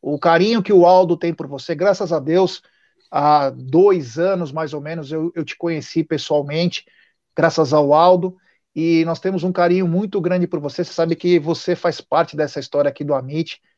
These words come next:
Se o Amit também tá onde tá, muito foi porque você nos ajudou. E, cara, quero te agradecer sempre. Você sabe que a gente não tem, é, frescura um com o outro aí. Então,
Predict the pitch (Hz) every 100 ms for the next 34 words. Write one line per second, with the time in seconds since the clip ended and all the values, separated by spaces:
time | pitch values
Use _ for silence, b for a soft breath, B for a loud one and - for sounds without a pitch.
0 | _ - 170 160 185 - 165 165 165 175
1 | 151 139 - 151 156 _ _ - 160 180
2 | 185 180 - 160 139 175 170 147 151 127
3 | 117 160 196 - _ _ _ _ 190 190
4 | 190 185 151 175 185 202 185 180 175 180
5 | - 202 185 277 277 330 330 240 180 139
6 | 113 110 _ _ _ _ - 156 160 135
7 | 156 165 156 139 113 110 - 147 - -
8 | 156 151 143 147 135 143 147 135 143 160
9 | 175 190